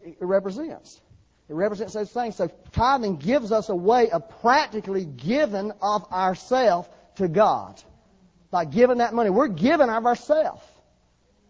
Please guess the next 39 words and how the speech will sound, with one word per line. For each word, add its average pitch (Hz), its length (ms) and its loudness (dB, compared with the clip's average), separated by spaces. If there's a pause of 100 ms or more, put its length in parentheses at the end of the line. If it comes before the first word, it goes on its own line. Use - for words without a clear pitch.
(340)
Of 151 100 -16
the 180 60 -6
money 226 220 0
we 233 180 -2
went 220 180 -2
out 220 160 -4
and 214 100 -6
worked 247 220 0
for 147 300 -8
and 147 80 -10
earned 202 340 -6
or 131 140 -8
we 139 160 -10
were 160 100 -14
given. 156 500 -6 (800)
Now, 151 380 -8 (680)
I'm 147 120 -14
gonna 147 140 -10 (380)
just 151 140 -16
stop 165 280 -6
on 135 120 -8
that 131 180 -12
point. 120 320 -16 (520)
I 143 60 -12
hope 156 220 -6
you 143 80 -8
got 143 260 -4
it, - 180 -12 (880)
'cause 131 140 -18
you 143 80 -12
need 147 240 -6
it. - 160 -20 (1160)
Turn 190 180 0
over 175 160 0
to 147 40 -10
Genesis 160 320 -6
fourteen. 190 460 -6
I'm 180 120 -6
gonna 160 200 -10